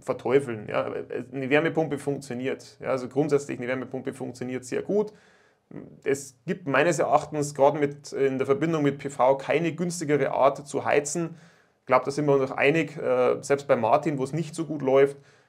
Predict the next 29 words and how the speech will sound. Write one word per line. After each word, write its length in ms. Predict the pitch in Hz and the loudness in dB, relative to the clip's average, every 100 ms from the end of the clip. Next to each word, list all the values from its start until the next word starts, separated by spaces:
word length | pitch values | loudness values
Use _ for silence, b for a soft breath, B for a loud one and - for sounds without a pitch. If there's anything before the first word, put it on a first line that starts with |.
| b | b
ist 100 | 143 | -2
es 140 | 143 139 | 0 2
trotzdem 360 | 143 151 151 | 4 2 2
noch 180 | 139 123 | 0 0
sehr 180 | - 123 | 0 -2
günstig. 520 | 120 147 147 147 - | 0 -2 -2 -8 -8
Ja? 200 | - 139 | 0 2
Und 100 | 156 | 2
das 220 | 135 - | -2 -4
will 120 | 135 139 | -4 2
ich 100 | 135 | 2
an 80 | |
der 80 | 120 | 2
Stelle 280 | 123 135 120 | 0 2 4
auch 60 | 120 | 2
mal 120 | 120 | 2
festhalten. 680 | 131 139 131 127 127 120 117 | -2 0 2 0 -2 -8 0
Wärmepumpen 480 | 131 147 143 139 131 | 0 2 0 -2 -4
sind 240 | 123 120 | -8 -6
trotzdem 360 | - 135 - 131 | -2 -2 -2 -8
immer 200 | 139 139 | -4 -4
noch 160 | 123 117 | -4 -6
eine 180 | 120 | -6
sehr 300 | 117 - 143 | -6 0 2
gute 400 | 147 139 127 120 113 B B B | 2 0 -2 -2 -4 B B B
oder 180 | - 113 | -4 -2
die 140 | 107 117 | -2 -2
beste 440 | - 143 147 - | 2 2 2 4
Alternative 760 | 131 127 117 113 143 135 123 | 4 4 -2 -4 -4 0 0